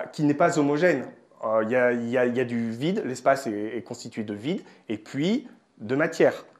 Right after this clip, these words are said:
Donc on est dans, dans un univers qui n'est pas homogène. Si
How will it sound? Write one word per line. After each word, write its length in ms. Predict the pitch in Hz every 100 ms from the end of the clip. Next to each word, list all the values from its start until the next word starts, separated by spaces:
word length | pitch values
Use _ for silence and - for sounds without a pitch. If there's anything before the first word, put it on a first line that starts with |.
| _ -
Donc 220 | 123 123
on 100 | 127
est 80 | 135
dans, 200 | 123 120
dans 300 | 117 117 117
un 80 | 113
univers 400 | 127 127 170 190
qui 140 | -
n'est 40 |
pas 160 | 120 160
homogène. 380 | 151 123 107 90 - _ _ _ _ _ _ _ _ _ - - - - - - _ _ _ _ _ _ _ _ _
Si 460 | - - 285 285